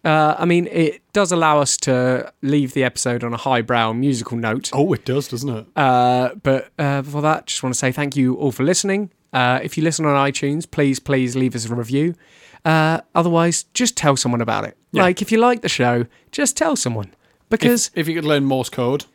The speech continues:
Speaker 2: um, you know, tell people through Morse code.
Speaker 1: I mean, uh, I mean, <laughs> I think it would be better to just tell people, like, in,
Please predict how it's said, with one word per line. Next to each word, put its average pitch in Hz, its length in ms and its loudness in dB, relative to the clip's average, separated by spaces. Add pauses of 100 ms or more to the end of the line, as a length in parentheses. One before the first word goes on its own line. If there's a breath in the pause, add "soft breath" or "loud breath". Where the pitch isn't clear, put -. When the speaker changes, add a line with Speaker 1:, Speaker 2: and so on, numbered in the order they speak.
(200)
Speaker 2:
um, 110 440 -4
you 117 120 -6
know, 110 140 -4
tell 120 280 -4
people 117 240 -8
through 113 200 -6
Morse 123 220 -2
code. 165 320 -2 (880)
Speaker 1:
I 262 100 4
mean, 208 260 2
uh, 196 140 4 (300)
I 202 360 -6
mean, 185 440 0
<laughs> - 60 -12
I 196 160 2
think 208 380 0
it 180 100 0
would 160 140 2
be 151 80 2
better 160 260 0
to 139 120 -8
just 139 200 -4
tell 151 220 0
people, 123 480 0 (1080)
like, 143 280 0 (100)
in, 135 400 0